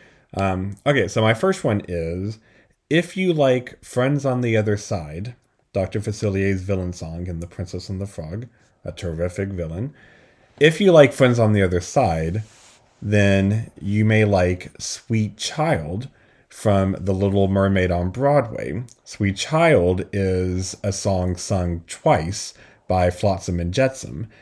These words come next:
and it's a really cool song. They sing it in Act One, and then they do a reprise of it in Act Two, and it's very similar to Friends on the Other Side. It's them being very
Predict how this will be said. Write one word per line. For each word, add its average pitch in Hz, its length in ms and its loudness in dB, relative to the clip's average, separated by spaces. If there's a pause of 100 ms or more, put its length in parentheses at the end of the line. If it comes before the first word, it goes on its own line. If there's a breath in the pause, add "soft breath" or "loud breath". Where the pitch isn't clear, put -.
(220 soft breath)
and 92 260 0
it's 92 200 -6
a 90 40 -8
really 113 520 2
cool 110 220 2
song. 87 340 0
They 87 120 0
sing 98 240 -2
it 101 120 2
in 98 140 0
Act 92 360 -8
One, 85 340 -4
and 87 260 -4
then 90 140 -2
they 87 140 0
do 87 160 -2
a 87 60 0
reprise 90 440 -2
of 90 80 -2
it 85 80 -2
in 85 140 -2
Act 82 240 -6
Two, 90 340 -2 (380 loud breath)
and 90 640 0
it's 87 280 -8
very 107 400 4
similar 107 500 4
to 110 80 2
Friends 101 260 0
on 98 120 2
the 98 80 2
Other 92 200 2
Side. 95 540 0
It's 90 240 -6
them 95 320 -2
being 90 300 -2
very 90 500 -2